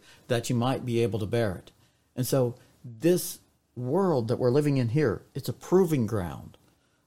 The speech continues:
where devil, the devil is allowed to roar and to seek people to devour. But God's not left us without help. He's left us with his word, with his son that we can cast all of our anxieties on. He's left us with our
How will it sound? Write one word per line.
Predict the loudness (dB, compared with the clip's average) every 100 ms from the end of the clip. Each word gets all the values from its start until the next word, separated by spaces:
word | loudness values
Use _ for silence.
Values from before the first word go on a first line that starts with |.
| _
where | -2 -2
devil, | 2 0 0 -4 -6 -6
the | -4
devil | 0 0 0 0
is | 0 0
allowed | 0 0 0 0 -2 -4
to |
roar | -4 -2 -2 -2 -4 -6 _ _ _ -6
and | -2 -2
to | -2 -2 -4
seek | -6 -4 -4 -4 -6
people | -4 -2 -2
to | -2
devour. | -2 0 0 0 -4 -8 -14 _ _ _ _ _ _ _ -4
But | -2
God's | 2 2 2
not | 2 2
left | 2 2 0
us | -2
without | -2 -2 0
help. | -2 -2 -6 _ _ _ _ -2
He's | -2 0
left | 0 2 2 2 0
us | 0 0 -8 _ _
with | 0 2
his | 0 -2
word, | -2 0 2 2 -2 -6 -20 -6
with | -4 -2
his | -4
son | -4 2 4 4 4
that | 2
we | -2
can | -2 0
cast | 0 0 0
all | 0
of | 2 2
our | 0
anxieties | 0 0 0 0 -2 -2 -2
on. | 0
He's | 0 0
left | 2 2 0
us | -4
with | -4 -2
our | -2 -2